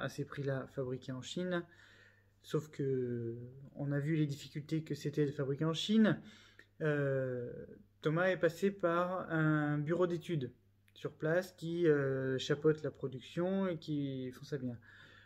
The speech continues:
De plus, ça c'est que la production, l'assemblage est fait à Paris par, par les ateliers parisiens d'horlogerie. Donc ils font l'assemblage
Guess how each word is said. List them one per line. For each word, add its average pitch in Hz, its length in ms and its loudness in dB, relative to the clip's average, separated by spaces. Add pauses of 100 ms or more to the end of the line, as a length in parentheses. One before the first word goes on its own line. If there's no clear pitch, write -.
(520)
De 151 180 2
plus, 202 440 -2 (800)
ça 165 260 0
c'est 147 220 -8
que - 180 -6
la 139 140 0
production, 147 600 -4
l'assemblage 165 800 6
est 160 180 2
fait 190 160 2
à 170 60 6
Paris 175 340 4 (120)
par, 135 120 -12 (100)
par 139 100 -6
les 135 140 2
ateliers 151 340 4
parisiens 147 460 2
d'horlogerie. 143 640 2 (180)
Donc 156 160 -8
ils - 40 -18
font 147 120 -2
l'assemblage 170 760 4